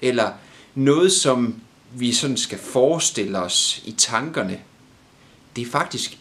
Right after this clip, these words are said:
en virkelighed. Det er den plan, Gud har lagt lige fra begyndelsen, at til allersidst, så vil han afskaffe sygdommen, døden og smerten. Og han vil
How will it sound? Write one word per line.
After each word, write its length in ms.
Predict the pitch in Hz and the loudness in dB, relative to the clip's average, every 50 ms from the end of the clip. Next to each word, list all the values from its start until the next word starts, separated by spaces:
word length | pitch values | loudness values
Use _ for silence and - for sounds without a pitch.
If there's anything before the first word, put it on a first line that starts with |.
| - 127 | -12 -10
en 280 | 120 117 113 117 123 | -10 -8 -10 -6 -4
virkelighed. 560 | 143 151 160 - - - 98 101 101 - - - - - _ _ _ _ _ _ _ _ _ _ _ _ _ _ _ - | -4 -4 -4 -6 -10 -16 -16 -14 -14 -14 -14 -16 -20 -20 _ _ _ _ _ _ _ _ _ _ _ _ _ _ _ -4
Det 140 | 147 151 190 | 2 2 2
er 40 | |
den 140 | 190 - - | 2 2 -2
plan, 440 | - - 165 190 202 165 127 120 123 | -8 -4 0 0 0 0 -2 -2 -4
Gud 140 | - 180 175 | -2 -2 -2
har 120 | 151 143 | -2 0
lagt 340 | 127 127 143 160 - - - | 0 0 0 0 -2 -6 -8
lige 260 | 151 160 214 254 247 | -6 -4 -4 -4 -4
fra 120 | - 180 - | -4 -6 -8
begyndelsen, 640 | - 139 - - 165 147 113 98 - - - - - _ - - _ _ _ - - - - - | -8 -8 -10 -10 -10 -10 -10 -12 -14 -14 -16 -18 -20 _ -20 -20 _ _ _ -20 -20 -20 -14 -12
at 100 | 135 131 | -8 -4
til 220 | - - - - - - - | -2 -2 -2 -4 -6 -6 -4
allersidst, 920 | 170 202 208 190 165 - - - - 165 160 - - - - - - - - - _ _ - - - - - - - _ _ _ _ _ _ _ _ _ _ _ - | -2 0 0 0 -2 -2 -2 -2 -2 -2 -4 -4 -4 -4 -6 -8 -10 -12 -18 -20 _ _ -20 -20 -20 -20 -20 -20 -20 _ _ _ _ _ _ _ _ _ _ _ -12
så 240 | - - - 165 | -8 -2 -2 0
vil 100 | 170 160 | 0 -2
han 260 | 139 131 123 113 - - - - | -4 -4 -6 -6 -8 -6 0 2
afskaffe 640 | 123 127 147 156 - - - 110 98 101 101 - - | 2 2 2 0 -4 -6 -6 -6 -8 -8 -8 -10 -8
sygdommen, 800 | - - - - 160 165 180 175 151 120 110 104 107 107 101 101 - _ _ _ - | -6 -6 -4 -4 -6 -8 -8 -6 -6 -6 -6 -8 -10 -14 -16 -18 -20 _ _ _ -4
døden 380 | 156 151 143 117 104 98 98 98 - - _ _ _ | -4 -4 -4 -4 -8 -12 -14 -16 -20 -20 _ _ _
og 100 | - 107 | -6 -4
smerten. 500 | - - 110 101 98 113 120 - - - - - _ _ _ _ _ _ _ _ _ _ - _ - _ _ _ _ _ _ _ _ - | -4 -4 -4 -6 -6 -8 -8 -10 -14 -20 -20 -20 _ _ _ _ _ _ _ _ _ _ -20 _ -20 _ _ _ _ _ _ _ _ -20
Og 80 | - | -16
han 180 | 101 110 113 117 | -14 -12 -12 -12
vil 80 | 113 | -14